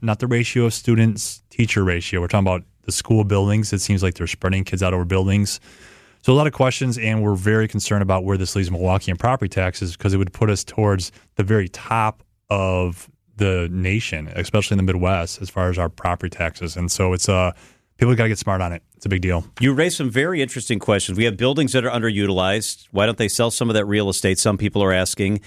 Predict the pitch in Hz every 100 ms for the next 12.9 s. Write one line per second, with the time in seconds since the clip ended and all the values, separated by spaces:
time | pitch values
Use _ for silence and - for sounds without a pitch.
0 | - _ _ _ - 110 110 107 110 98
1 | - 143 160 147 120 139 135 131 131 -
2 | _ _ _ _ _ _ - - 123 -
3 | 156 147 156 156 - 139 135 - - 123
4 | 123 131 - 123 123 120 123 151 92 78
5 | 95 98 101 104 104 - 131 117 117 107
6 | 117 110 113 117 123 120 - 131 117 -
7 | 123 120 - 120 - 123 131 - 120 101
8 | 90 113 117 107 107 123 117 107 107 107
9 | 101 101 95 120 131 110 95 85 104 127
10 | 170 123 135 127 107 90 113 117 95 87
11 | 87 90 104 - 101 95 87 92 - 104
12 | 98 92 95 92 98 92 87 82